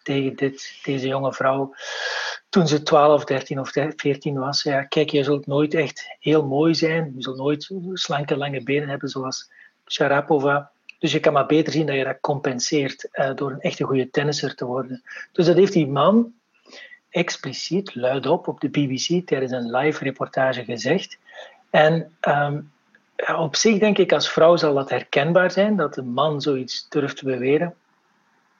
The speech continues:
Maar ik hoop ook dat mannen, door, als er aandacht op gevest-, gevestigd wordt, zullen merken en beseffen dat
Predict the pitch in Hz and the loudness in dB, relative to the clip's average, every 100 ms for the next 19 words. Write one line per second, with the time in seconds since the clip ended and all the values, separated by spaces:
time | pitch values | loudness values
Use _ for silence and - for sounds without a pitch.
0 | _ - 160 156 170 196 214 185 156 151 | _ 2 4 4 2 4 2 4 2 2
1 | 143 165 202 160 147 147 - - 131 - | 2 4 6 6 4 2 -2 -10 -10 -8
2 | 139 160 - 165 202 202 165 - 123 139 | -12 -12 -4 -2 -2 -2 -4 -4 -6 -6
3 | 160 - _ - _ _ - 143 165 - | -8 -14 _ -20 _ _ -6 -4 -4 -2
4 | 151 170 - - - - - - 160 151 | 0 0 -2 -18 -18 -18 -12 -2 2 4
5 | 147 147 - _ _ 151 139 - - 175 | 4 0 -10 _ _ -4 0 0 2 0
6 | 147 139 190 190 180 143 - | 0 -2 0 0 -2 -4 -8